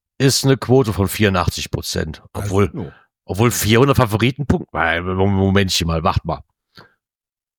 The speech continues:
Speaker 2: Ja.
Speaker 1: Warte mal, warte mal. Ich muss noch mal eben in den Beitrag zurück.
Speaker 2: Wenn du da mal guckst, kannst du dir mal angucken. Ähm,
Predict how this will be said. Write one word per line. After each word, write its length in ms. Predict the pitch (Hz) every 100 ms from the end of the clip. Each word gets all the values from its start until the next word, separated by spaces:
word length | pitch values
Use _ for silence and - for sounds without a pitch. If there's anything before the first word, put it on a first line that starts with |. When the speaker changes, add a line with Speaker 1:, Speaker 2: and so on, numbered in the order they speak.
| _ 117
Speaker 2:
Ja. 120 | 107
Speaker 1:
Warte 160 | 90
mal, 200 | - 87
warte 0 |
mal. 180 | 78 -
Ich 80 | 69
muss 160 | 117 123
noch 80 |
mal 100 | 104
eben 140 | 95 98
in 60 |
den 100 | 95
Beitrag 420 | 90 95 92 90 -
zurück. 360 | - 82 - - _ _
Speaker 2:
Wenn 140 | 110
du 140 | 87 117
da 100 | 117
mal 140 | 98
guckst, 320 | 92 - -
kannst 260 | - 98 -
du 60 | 92
dir 120 | 90
mal 140 | 82
angucken. 640 | 92 - 98 - 92 98 107 90
Ähm, 380 | 87 85 87